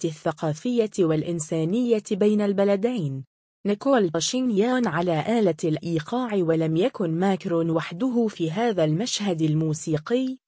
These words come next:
إذ رافقه رئيس الوزراء الأرمني نيكول باشينيان على آلة الإيقاع. ويعرف باشينيان باهتمامه بالموسيقى، إذ يعزف ضمن فرقة موسيقية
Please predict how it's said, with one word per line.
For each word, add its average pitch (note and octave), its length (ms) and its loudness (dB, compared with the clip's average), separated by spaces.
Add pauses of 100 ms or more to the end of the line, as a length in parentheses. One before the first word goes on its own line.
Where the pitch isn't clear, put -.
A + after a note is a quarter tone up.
(160)
إذ F#3+ 160 4
رافقه G3+ 800 2
رئيس A3 360 -2
الوزراء E3+ 720 0
الأرمني D#3+ 800 0
نيكول G3+ 540 2
باشينيان F3 640 2
على F3 520 2
آلة G#3+ 180 0 (100)
الإيقاع. G3 800 -2 (480)
ويعرف G#3 600 2
باشينيان G#3 800 2
باهتمامه F#3+ 880 0
بالموسيقى، E3 920 0 (260)
إذ F#3+ 180 0
يعزف G3 560 0
ضمن G#3+ 400 2
فرقة A#3+ 440 2
موسيقية F#3 760 0